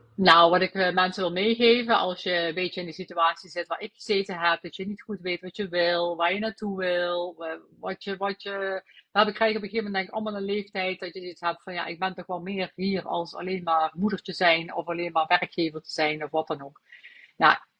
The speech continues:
human design kan je echt helpen met, eh, je eigen gebruiksaanwijzing, zoals Sonja dat zo mooi noemt.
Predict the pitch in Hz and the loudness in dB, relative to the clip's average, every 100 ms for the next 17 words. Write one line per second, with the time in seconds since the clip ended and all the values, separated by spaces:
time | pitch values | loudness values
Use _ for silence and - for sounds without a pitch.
0 | _ - 175 247 240 208 190 175 175 170 | _ -2 6 10 10 8 8 6 4 -4
1 | 170 _ - 277 - 233 247 247 262 240 | -6 _ 2 2 4 4 4 0 -2 -2
2 | 190 190 190 - - 180 180 175 175 - | -2 -2 -2 -4 -16 -10 -8 -6 -8 -8
3 | - 214 208 185 - 180 196 170 190 - | -4 -4 -4 -6 -10 -12 -12 0 0 0
4 | 226 214 202 208 202 190 202 190 180 175 | -4 -2 -2 -4 -8 -8 -6 -8 -8 -8
5 | 196 185 180 170 185 - | -8 -6 -6 -6 -8 -8